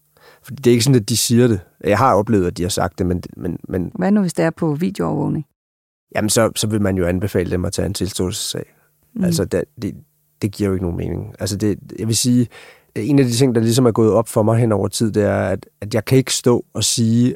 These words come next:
Speaker 1: alt muligt sludder og røvl i retten. Jeg er nødt til at kunne stå inden for de ting, jeg siger. Og de ting, jeg siger, skal være, skal være rigtig juridisk, og de skal heller ikke være, øh, helt på månen i forhold til det faktiske. Altså, jeg kommer ikke til at stå og sige, at vandet løber op ad bjerget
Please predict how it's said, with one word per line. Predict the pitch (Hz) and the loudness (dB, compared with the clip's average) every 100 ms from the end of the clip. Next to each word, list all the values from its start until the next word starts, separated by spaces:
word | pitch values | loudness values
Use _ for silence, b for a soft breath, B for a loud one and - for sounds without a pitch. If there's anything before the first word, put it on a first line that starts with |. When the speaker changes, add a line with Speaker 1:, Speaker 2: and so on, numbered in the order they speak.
| - | -2
Speaker 1:
alt | 110 117 | -2 -2
muligt | 113 107 | -2 -2
sludder | 107 120 98 104 | 0 0 2 0
og | 107 | 0
røvl | 98 - | 0 0
i | 104 | -2
retten. | 95 113 113 | -4 -4 0
Jeg | 110 | 2
er | |
nødt | 120 110 | 4 2
til | - | 0
at | 107 110 | 0 -2
kunne | 117 | -4
stå | - | -4
inden | - 107 113 123 | 0 0 0 0
for | - | -2
de | 110 113 | -2 -2
ting, | - 110 | 0 -2
jeg | 104 | -2
siger. | - 120 120 131 - _ _ - | -2 0 0 0 -4 _ _ 0
Og | 113 - - _ - | 0 0 -8 _ -2
de | 123 | 4
ting, | 131 110 | 4 4
jeg | 104 | 2
siger, | 117 117 | 2 4
skal | 113 - 107 | 4 2 2
være, | 101 98 | 2 2
skal | 101 - 101 | -2 -2 2
være | 95 | 2
rigtig | 98 117 - 113 | 2 0 2 0
juridisk, | 104 131 147 143 - - | 4 4 4 0 -4 -8
og | 107 | -4
de | 117 | -2
skal | - 110 | 2 4
heller | 123 | 4
ikke | 107 120 | 4 2
være, | 104 98 95 107 _ - | 0 2 2 -4 _ -4
øh, | 110 101 92 92 95 | 0 0 0 -2 -4
helt | 104 101 120 | -4 0 0
på | 101 | 2
månen | 104 95 98 107 101 | 2 2 2 2 0
i | 98 | -2
forhold | - 98 | 0 2
til | 98 | 2
det | 95 | -2
faktiske. | - 95 - 98 - | 0 -4 -2 -6 -4
Altså, | 82 107 | -2 2
jeg | 110 | 2
kommer | 123 117 | 4 4
ikke | 120 - | 4 2
til | 117 | 0
at | 101 | 0
stå | - 107 - | 0 -2 -2
og | - 98 | -4 -2
sige, | - 107 110 | 0 2 4
at | |
vandet | 101 95 101 | 4 2 2
løber | 98 92 92 | 0 2 0
op | 90 | 0
ad | |
bjerget | 95 92 73 90 | 0 0 0 -4